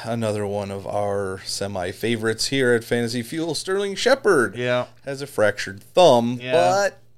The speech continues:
Speaker 1: it's still possible that he could be ready for the
Speaker 2: Yeah, I think
Speaker 1: week
Speaker 2: he'll
Speaker 1: one.
Speaker 2: be fine, but just, eh, the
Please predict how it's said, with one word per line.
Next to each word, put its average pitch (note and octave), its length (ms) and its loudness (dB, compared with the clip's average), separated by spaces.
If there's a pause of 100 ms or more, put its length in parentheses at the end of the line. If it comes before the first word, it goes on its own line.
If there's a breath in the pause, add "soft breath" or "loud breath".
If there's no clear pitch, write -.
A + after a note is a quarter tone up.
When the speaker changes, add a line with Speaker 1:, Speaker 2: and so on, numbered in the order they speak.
(200)
Speaker 1:
it's A#2+ 180 -6
still A#2+ 220 -2
possible G#2 680 -2
that G2 140 -6
he G2+ 140 -12
could F#2 280 -14
be F2+ 140 -14
ready D2 280 -12
for C#3+ 180 -14
the C#3 80 -10
Speaker 2:
Yeah, C3+ 240 2
I C#3+ 100 2
think B2+ 240 -6
Speaker 1:
week - 40 -14
Speaker 2:
he'll A2 120 -6
Speaker 1:
one. - 100 -8
Speaker 2:
be G2 60 -10
fine, A#2+ 680 -4
but G#2+ 320 -4 (160)
just, D#3 420 -4 (220)
eh, A#2 160 -12 (800 soft breath)
the C#3+ 100 -4